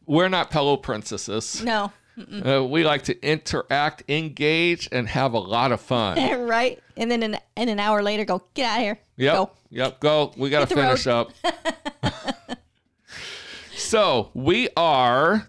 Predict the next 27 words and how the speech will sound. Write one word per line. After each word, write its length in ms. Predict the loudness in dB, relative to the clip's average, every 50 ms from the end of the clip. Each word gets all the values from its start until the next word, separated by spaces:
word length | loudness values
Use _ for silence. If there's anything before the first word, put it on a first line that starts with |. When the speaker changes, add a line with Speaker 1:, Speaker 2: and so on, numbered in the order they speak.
| _ 0
Speaker 1:
doing 300 | 2 2 2 2 0 -2
life 300 | 0 0 0 0 -2 -2
coaching. 640 | -2 0 0 0 -2 -4 -6 -6 -6 -8 -10 -14 -18 -12
Speaker 2:
We 140 | -12 -10 -8
are. 400 | -6 -4 -4 -2 -2 -2 -2 -4 -8 _ _ _ _ _ _ _ _ -2
Speaker 1:
And 840 | -2 0 0 0 0 0 0 0 0 0 0 -2 -2 -4 -6 -6 -2
we 300 | 0 0 0 0 -2 -2
invite 400 | -2 -4 -2 0 0 0 0 0
you 460 | -2 -2 0 0 0 0 0 -2 -4
to 460 | -6 -8 -6 -4 -2 -2 -2 -2 -2 -4
check 340 | -4 -2 -2 -2 -2 0
out 320 | 0 0 2 0 0 -4 _ _ _
our 300 | 2 2 4 4 4 4
life 240 | 2 2 0 0 -2
coaching. 440 | -2 -4 -4 -2 -4 -6 -6 -6 -6
It's 140 | -8 -8 -4
on 260 | -2 0 0 0 0
tom 260 | 0 0 2 2 2
and 220 | 2 0 0 0 0
bunny 200 | 0 0 0 0
dot 200 | 0 -2 -2 0
com. 320 | 0 0 2 2 0 -2
Click 300 | -4 -2 -2 -2 -2 -2
the 100 | -4 -6
Schedule 640 | -6 -6 -10 -6 -2 0 0 0 0 -2 0 0 2
Us 180 | 0 0 -2
button, 600 | -6 -4 0 0 0 0 0 -4 -8 -10 -12 -14